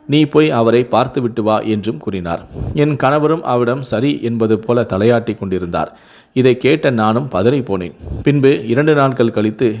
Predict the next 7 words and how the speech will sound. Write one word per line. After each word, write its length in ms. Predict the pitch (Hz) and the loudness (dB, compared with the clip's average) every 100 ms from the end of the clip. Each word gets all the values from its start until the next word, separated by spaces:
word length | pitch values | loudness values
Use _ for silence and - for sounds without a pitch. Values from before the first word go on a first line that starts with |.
| 120 | -2
வீட்டில் 340 | 139 143 135 | 0 0 -2
கணவர் 340 | - 104 135 | 0 2 2
இல்லாத 340 | 135 113 113 110 | 4 2 2 0
சமயம் 460 | 101 92 117 117 | -2 -4 -2 -2
பார்த்து 480 | 95 101 127 110 90 - - - _ | -2 -2 0 -4 -6 -10 -20 -20 _
மருத்துவமனைக்கு 760 | 110 123 151 165 120 101 101 | 0 0 2 0 0 -2 -4
சென்றேன். 360 | 123 95 85 78 | -6 -6 -8 -12